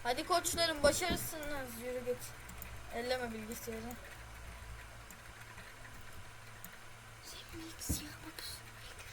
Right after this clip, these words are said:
Speaker 2: senin bilgisayara bakıyor.
Speaker 1: Ya şu bilgisayarlara bak, bir de benimkine bak ya. Harbiden doğru diyorsun. Baksana ben tüplü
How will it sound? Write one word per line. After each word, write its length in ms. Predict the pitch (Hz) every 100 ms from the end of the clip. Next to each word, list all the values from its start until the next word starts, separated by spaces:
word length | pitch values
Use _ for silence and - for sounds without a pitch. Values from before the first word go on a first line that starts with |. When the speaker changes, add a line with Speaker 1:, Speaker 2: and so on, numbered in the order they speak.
| -
Speaker 2:
senin 120 | 311
bilgisayara 840 | 302 277 - - - - - 285
bakıyor. 560 | - - - - 277 285
Speaker 1:
Ya 60 |
şu 240 | 277 370 359
bilgisayarlara 840 | 370 359 - 415 392 403 494 554
bak, 160 | 330 - -
bir 60 | -
de 120 | -
benimkine 460 | 349 415 370 277
bak 240 | 233 220 -
ya. 240 | 233 240
Harbiden 600 | 262 359 466 311 277 311
doğru 280 | 285 311 320
diyorsun. 420 | 285 233 - 233 - - - - - 277
Baksana 480 | 285 - 523 605
ben 200 | 415 539
tüplü 300 | - 466 466